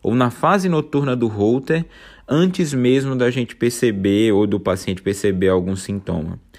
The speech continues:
A fibrilação atrial é a mais comum e a mais relacionada aos distúrbios do sono. É interessante ressaltar que oitenta e um por cento dos pacientes com fibrilação atrial têm apneia obstrutiva do sono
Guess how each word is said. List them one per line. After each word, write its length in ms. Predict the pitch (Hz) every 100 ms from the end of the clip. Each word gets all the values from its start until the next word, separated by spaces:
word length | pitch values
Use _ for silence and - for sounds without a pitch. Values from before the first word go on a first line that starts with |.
| - - - _
A 180 | - 117
fibrilação 460 | - 123 123 120 113
atrial 460 | 113 113 107 185
é 40 | 143
a 60 |
mais 300 | 104 104 101
comum 440 | - 104 90 98 185 - _ -
e 100 | 104
a 80 | 101
mais 320 | 98 113 113
relacionada 640 | 110 104 - 95 90 113
aos 120 | 101
distúrbios 500 | 101 95 - 98 95
do 120 | 92 113
sono. 440 | - 90 92 127 - - - _
É 80 | 101
interessante 720 | 107 110 107 - 110 107 120
ressaltar 480 | 107 - 107 98 95
que 120 | -
oitenta 380 | 98 123 135 139
e 60 |
um 100 | 120
por 140 | 123 123
cento 220 | 120 107
dos 120 | 110
pacientes 420 | - 107 113 101
com 220 | - 120
fibrilação 640 | 170 - 127 123 117 - 110
atrial 460 | 110 110 92 87 90 -
têm 240 | 113 131
apneia 280 | 127 - 107
obstrutiva 400 | 98 92 92 87
do 120 | 90
sono 420 | 104 - 98 101